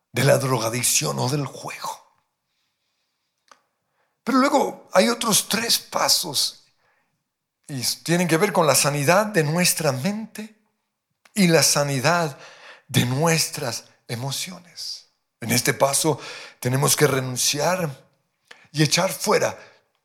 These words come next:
cualquier pensamiento o sentimiento que puede llegar a nuestra mente en contra de Dios.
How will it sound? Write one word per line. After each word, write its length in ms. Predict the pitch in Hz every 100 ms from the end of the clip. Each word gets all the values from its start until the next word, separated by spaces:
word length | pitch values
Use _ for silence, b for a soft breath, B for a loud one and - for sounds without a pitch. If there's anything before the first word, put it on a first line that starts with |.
| -
cualquier 560 | - 131 - 247 240
pensamiento 840 | - 214 190 160 165 165 143 135 -
o 440 | 156 180 202 202 -
sentimiento 1120 | - - 151 135 123 143 156 139 117 107 - - _ B B B B B B
que 140 | 139
puede 640 | - - 156 185 190 202 -
llegar 540 | 143 120 113 131 131 -
a 120 | 104
nuestra 500 | 107 151 160 - 185
mente 640 | 160 120 - - - - - _ _ _ _ _ _ _ _ _ _ _ _ _ -
en 220 | 113 104
contra 760 | - 156 135 101 95 - _ -
de 120 | 92
Dios. 600 | 82 85 - - - -